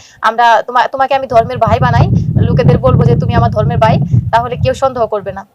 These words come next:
এই কথা যখন বললাম তখন হজরত ভাই রাজি হলো। রাজি হওয়ার পর বলতেছে, "আচ্ছা তুমি এই যে কথাটা বলতেছো সেটা, আহ, যদি আমরা, আহ, দর্শককে বলি, আহ, মানুষকে বলি, তাহলে অবশ্যই ওরা মনে করবে যে না ওরা ভাই, তাহলে কোনো সমস্যা হবে না।" পরে, আহ, এই কথা জানানো, অনেকেই জানছে যে উনা-, উনাকে আমি ধর্মের ভাই বানাইছি।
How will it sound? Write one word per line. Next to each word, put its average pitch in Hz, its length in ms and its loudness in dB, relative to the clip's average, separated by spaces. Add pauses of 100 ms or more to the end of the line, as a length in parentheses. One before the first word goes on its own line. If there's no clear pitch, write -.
(220)
এই 254 140 0
কথা 285 140 0
যখন 285 220 -6
বললাম 277 240 0
তখন 277 200 -2
হজরত 247 280 -4
ভাই 254 160 0
রাজি 240 240 0
হলো। 208 240 -8 (380)
রাজি 233 200 2
হওয়ার 269 180 2
পর 269 160 2
বলতেছে, 247 520 -4
"আচ্ছা 233 520 -2
তুমি 240 340 -10 (200)
এই 220 180 0
যে 247 180 -2
কথাটা 262 200 -2
বলতেছো 269 500 2
সেটা, 240 320 0
আহ, 208 320 0
যদি 226 200 -4
আমরা, 233 200 -2
আহ, 220 340 0 (140)
দর্শককে 226 380 -2
বলি, 240 300 -8 (240)
আহ, 208 80 -6
মানুষকে 233 340 -2
বলি, 247 220 -4
তাহলে 247 260 -2
অবশ্যই 247 320 -2
ওরা 262 140 0
মনে 262 180 -8
করবে 247 200 -4
যে 240 120 -8
না 233 140 -2
ওরা 226 120 2
ভাই, 202 420 -2
তাহলে 214 360 -4 (200)
কোনো 226 120 -8
সমস্যা 233 360 -4
হবে 196 120 -4
না।" 196 140 -16 (500)
পরে, 277 360 2
আহ, 220 360 -2
এই 269 160 -2
কথা 285 260 0
জানানো, 262 300 0
অনেকেই 247 420 -2
জানছে 240 320 -4
যে 226 160 -6
উনা-, 220 280 -6
উনাকে 226 240 -4
আমি 233 100 -4
ধর্মের 214 240 -4
ভাই 208 180 0
বানাইছি। 220 400 -10